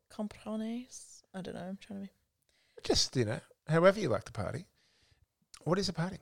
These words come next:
Speaker 2: It's about coming together. And it's about removing the facade, removing the pressures of life, removing the thinking about work, thinking about the thing I've gotta do tomorrow, thinking about the various stresses or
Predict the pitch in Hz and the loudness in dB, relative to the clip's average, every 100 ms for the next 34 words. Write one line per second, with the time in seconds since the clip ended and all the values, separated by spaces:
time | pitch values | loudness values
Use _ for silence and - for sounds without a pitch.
0 | _ - - 131 - - 143 123 175 254 | _ -10 -4 -4 -2 -4 -4 -4 -6 -10
1 | _ _ _ _ _ _ _ _ - 131 | _ _ _ _ _ _ _ _ 4 10
2 | 135 135 143 131 - 131 123 127 135 - | 10 10 6 2 6 8 12 12 10 4
3 | - - 135 135 175 170 110 117 135 165 | -4 4 6 8 6 6 4 6 6 6
4 | - - 170 196 - - - _ _ _ | 6 6 6 4 0 -6 -18 _ _ _
5 | _ _ - 143 147 165 160 143 120 - | _ _ 4 8 10 8 8 4 2 2
6 | 117 117 117 - _ _ _ _ - 175 | 4 6 4 -2 _ _ _ _ 4 4
7 | - 123 - 104 117 113 - 123 127 147 | 4 2 -2 -2 -2 -4 -6 -2 4 4
8 | 151 127 - 165 196 139 110 85 98 82 | 4 0 0 -2 -2 -2 0 -2 -2 -4
9 | - - 196 196 143 117 110 117 104 95 | -4 -2 -2 0 0 0 0 -2 -2 -4
10 | 90 90 - 92 95 - 165 170 127 110 | -6 -8 -8 -6 -4 0 0 2 2 2
11 | - 95 90 104 110 107 - - 117 - | 0 -2 -2 0 0 2 0 0 -4 -4
12 | 98 95 - | -6 -8 -10